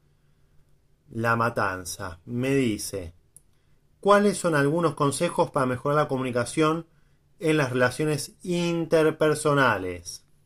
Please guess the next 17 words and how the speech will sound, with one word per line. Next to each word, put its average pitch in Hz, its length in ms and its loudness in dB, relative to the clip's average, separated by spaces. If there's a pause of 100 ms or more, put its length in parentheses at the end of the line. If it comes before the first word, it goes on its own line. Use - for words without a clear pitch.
(1200)
Algunos 196 420 4
consejos 151 540 -4
para 123 180 0
mejorar 131 380 0
la 147 160 0
comunicación 127 600 -4
en 143 40 2
las 120 120 0
relaciones 123 680 -4
interpersonales 143 920 -2
son 117 320 -4 (480)
escuchar 127 480 0
activamente, 175 960 2 (320)
ser 190 320 2
honesto 160 720 0 (340)
y 180 180 -2
directo, 151 680 -2